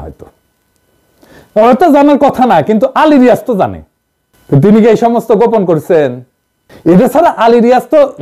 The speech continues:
ন্যাটোর একজন কনসালটেন্ট, ফেলো। ন্যাটোর কাজের পক্ষে যারা কাজ করে, সেই অর্গানাইজেশনের একজন ফেলো ন্যাটোর। এটা ছাড়া সন্ত্রাসের বিরুদ্ধে অনন্ত যুদ্ধের তিনি একজন ফুট সোলজার ছিলেন।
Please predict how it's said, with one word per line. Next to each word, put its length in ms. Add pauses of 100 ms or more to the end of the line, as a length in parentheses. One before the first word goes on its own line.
(280)
ন্যাটোর 400
একজন 180 (100)
কনসালটেন্ট, 500 (100)
ফেলো। 260 (760)
ন্যাটোর 360 (180)
কাজের 320 (140)
পক্ষে 360
যারা 240
কাজ 120 (120)
করে, 160 (340)
সেই 240
অর্গানাইজেশনের 640
একজন 180 (100)
ফেলো 260 (1080)
ন্যাটোর। 340 (1500)
এটা 180
ছাড়া 160 (120)
সন্ত্রাসের 440
বিরুদ্ধে 240 (100)
অনন্ত 200 (120)
যুদ্ধের 340
তিনি 200
একজন 240
ফুট 200
সোলজার 320
ছিলেন। 200